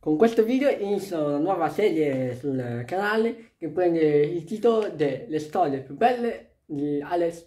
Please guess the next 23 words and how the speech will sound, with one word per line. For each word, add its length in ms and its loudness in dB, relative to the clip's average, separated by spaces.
eh, 260 -6
dell'epopea 600 0
di 120 -2
Alex 320 -6
Bertani. 500 -12
Insomma, 340 -6
che 100 -14
cosa 240 6
racco-, 300 2
raccogliamo 640 0
in 80 -6
questo 720 -6
format 400 -10
nuovo? 320 -12
Raccoglieremo 580 2
delle 220 0
storie 640 -2
mo-, 440 -4
molto 720 -2
buone 320 0
del 140 -8
Topolino 520 -4
che 420 -6